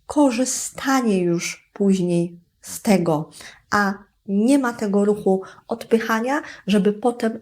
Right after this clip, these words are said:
znowu musieć, musieć oczywiście o to walczyć, co przed chwilą tak naprawdę przyciągnęłam. Także tyle na dzisiaj, kochane. Mm,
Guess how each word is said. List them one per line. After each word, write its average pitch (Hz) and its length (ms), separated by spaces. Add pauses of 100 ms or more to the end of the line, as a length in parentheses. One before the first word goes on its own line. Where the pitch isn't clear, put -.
znowu 220 920
musieć, 226 920
musieć 214 400
oczywiście 202 580 (580)
o 220 140
to 202 480 (140)
walczyć, 208 680
co 285 260
przed 202 320
chwilą 220 320
tak 196 200
naprawdę 175 640
przyciągnęłam. 165 920 (840)
Także 190 440 (180)
tyle 262 240
na 247 140
dzisiaj, 233 300
kochane. 262 460 (960)
Mm, 170 400